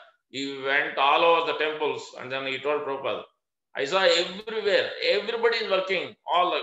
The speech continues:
Kali, Durga, um, Ganesha, so everyone is working. But I only see that this personality, Krishna, is the only one who seems to be a god. He's not working. He's nicely enjoying his pastimes."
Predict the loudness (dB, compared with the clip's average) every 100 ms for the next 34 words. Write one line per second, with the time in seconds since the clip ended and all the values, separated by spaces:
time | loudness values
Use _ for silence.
0 | -6 -18 _ -2 -2 -2 -4 -2 -2 0
1 | 2 4 4 2 0 -6 -12 -6 -4 -2
2 | -2 -2 -2 -4 -4 -2 -2 -2 -2 0
3 | 2 2 0 -2 -2 -4 -12 -16 _ _
4 | _ _ _ -4 0 2 2 2 -2 -4
5 | -2 0 0 -2 -4 -4 -6 -4 -2 -2
6 | -2 -4 -6 -8 -8 -8 -6 -6 -6 -10
7 | -18 _ _ _ -8 -2 2 4 4 4
8 | 2 0 -6 -8 -10 -8 -8 -8 -8 -6
9 | -4 0 0 -2 -6 -8 -4 -4 -2 -4
10 | -6 -14 -18 _ _ _ _ _ _ -8
11 | -6 -2 -2 -2 -6 -6 -6 -8 -10 -8
12 | -4 -2 -2 -4 -8 -8 -8 -12 -18 -20